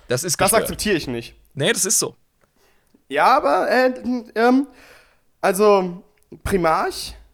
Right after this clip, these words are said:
Speaker 2: Primarch? Wirklich Primarch?
Speaker 1: Ja, brich mal aus deinem kleinen Monkai-Power-Level-Denken aus und, äh, vergleich das. Die, die Asuriani haben halt, ähm, die sind zwar imbalanced gut, aber sie sind wenige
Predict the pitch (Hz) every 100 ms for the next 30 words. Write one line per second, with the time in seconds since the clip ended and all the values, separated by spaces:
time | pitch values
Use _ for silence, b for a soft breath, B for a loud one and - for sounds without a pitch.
0 | _ - 196 165 196 330 381 - - 185
1 | 208 - - 208 151 196 262 127 147 147
2 | 185 196 175 175 160 - 160 156 147 151
3 | 147 147 143 143 151 143 143 - 143 143
4 | 135 127 127 123 123 123 123 117 131 80
5 | - - - _ _ - 120 120 117 -
6 | - 123 120 117 113 _ _ _ _ _
7 | _ _ - 143 143 160 - 151 B B
8 | B B _ 143 127 _ _ _ _ _
9 | 151 180 233 202 202 214 202 196 196 196
10 | 196 - - 175 180 170 175 170 b b
11 | b b b - 143 220 - 170 160 151
12 | - 208 180 160 143 - - 233 165 -
13 | - _ 180 170 151 151 143 120 127 202
14 | 254 156 92 98